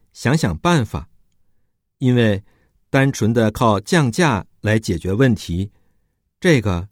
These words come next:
谁都会。公司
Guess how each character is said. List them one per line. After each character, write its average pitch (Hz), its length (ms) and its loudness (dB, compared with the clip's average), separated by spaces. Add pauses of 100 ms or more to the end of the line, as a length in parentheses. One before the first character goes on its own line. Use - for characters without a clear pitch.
谁 101 360 -6
都 123 160 2
会。 101 280 -4 (1500)
公 131 160 0
司 127 320 2